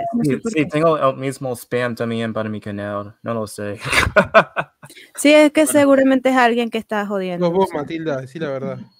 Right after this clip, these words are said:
Speaker 3: Me estáis atrayendo lo bueno, pero también
Speaker 1: Ay,
Speaker 3: lo malo, ¿eh?
Speaker 1: ah, no, claro.
Speaker 3: <laughs>
Speaker 1: Sí, todo lo bien, lo bueno viene con algo malo. No, sí, soy yo, lo siento.
Speaker 3: Ah, no.
Speaker 1: <laughs>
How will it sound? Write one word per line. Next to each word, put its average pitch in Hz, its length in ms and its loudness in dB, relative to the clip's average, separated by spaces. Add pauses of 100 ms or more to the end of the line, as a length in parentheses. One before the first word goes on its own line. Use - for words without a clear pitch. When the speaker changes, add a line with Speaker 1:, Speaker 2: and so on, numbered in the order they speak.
(120)
Speaker 3:
Me 156 140 -4
estáis 180 220 0
atrayendo 190 520 6
lo 156 120 0
bueno, 175 280 0
pero 175 180 0
también 240 300 2
Speaker 1:
Ay, 208 140 -2
Speaker 3:
lo 143 60 -6
malo, 135 280 -4
¿eh? - 160 -10 (180)
Speaker 1:
ah, 240 180 2
no, 226 220 4
claro. 214 280 2
Speaker 3:
<laughs> - 100 2 (1200)
Speaker 1:
Sí, 220 220 0
todo 226 200 6
lo 269 120 8
bien, 262 300 4
lo 226 160 0
bueno 233 240 2
viene 214 220 0
con 214 180 -4
algo 190 200 -6
malo. 175 300 -8 (520)
No, 247 180 6
sí, 262 200 4
soy 233 220 4
yo, 196 300 2
lo 196 160 -2
siento. 180 420 -6 (140)
Speaker 3:
Ah, - 500 -4
no. 453 60 4 (200)
Speaker 1:
<laughs> - 100 -20